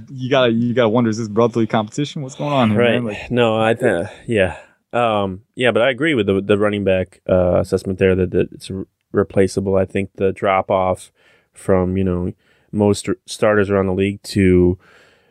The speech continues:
Speaker 2: uh, the backup isn't that big, like,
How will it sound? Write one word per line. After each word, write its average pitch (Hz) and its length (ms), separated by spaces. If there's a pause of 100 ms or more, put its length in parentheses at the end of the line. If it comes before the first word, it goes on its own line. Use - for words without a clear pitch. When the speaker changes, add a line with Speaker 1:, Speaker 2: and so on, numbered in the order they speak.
(140)
Speaker 2:
uh, 90 280
the 92 100
backup 107 580 (220)
isn't 101 260
that 95 220
big, 104 280
like, 90 180